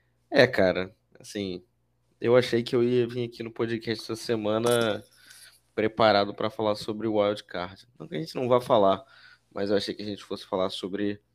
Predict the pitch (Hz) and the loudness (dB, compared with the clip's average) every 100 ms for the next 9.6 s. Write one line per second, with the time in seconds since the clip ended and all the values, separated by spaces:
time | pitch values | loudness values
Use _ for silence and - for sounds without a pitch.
0 | _ _ - - 131 131 110 104 95 101 | _ _ -8 6 8 8 0 -2 -2 0
1 | 98 98 92 - - 82 87 87 90 - | 0 2 0 -4 -6 -6 -6 -8 -12 -14
2 | _ - - - - _ - 113 120 135 | _ -20 -20 -20 -20 _ 0 6 8 6
3 | 139 - - _ _ _ 113 110 104 107 | 2 -8 -12 _ _ _ -8 -6 -4 -4
4 | 101 98 101 110 110 120 113 113 98 98 | -2 -2 0 -4 -4 -4 -4 -4 -6 -6
5 | 104 - - 98 95 92 110 117 123 - | -8 -12 -8 -6 -4 -4 -2 -4 -4 -10
6 | - _ _ _ _ _ _ _ - 110 | -18 _ _ _ _ _ _ _ -14 -12
7 | - 104 117 107 101 101 101 101 95 92 | -8 -4 0 2 0 0 0 2 2 -2
8 | 92 - - _ _ _ - - - 117 | -6 -12 -18 _ _ _ -20 -20 -14 -6
9 | 107 95 101 107 113 110 | 4 6 6 4 0 0